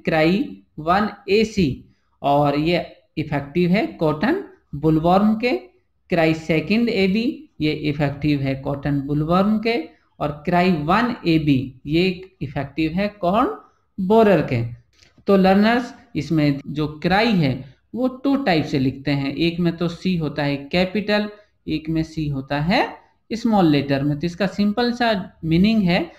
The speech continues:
कि जो कैपिटल सी है ये इंडिकेट करता है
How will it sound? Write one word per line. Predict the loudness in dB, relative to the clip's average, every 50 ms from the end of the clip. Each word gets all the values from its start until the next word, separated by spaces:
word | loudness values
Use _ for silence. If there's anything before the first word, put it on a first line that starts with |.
| _ _ _ _ -4
कि | -2 0
जो | 0 2 2 2 0 -2 -4 -2
कैपिटल | -2 -2 0 -2 -4 -4 -2 0 0 0
सी | -2 -4 -4 -2 0 2 4
है | 4 2 0 -2 -6 -12 _ _ _ -4
ये | -2 -2
इंडिकेट | -2 -2 -2 -2 0 0 0 -2 -2 0 -2 -2 -2 -4 -4
करता | -4 -4 -4 -2 -2 0 0
है | 2 0 0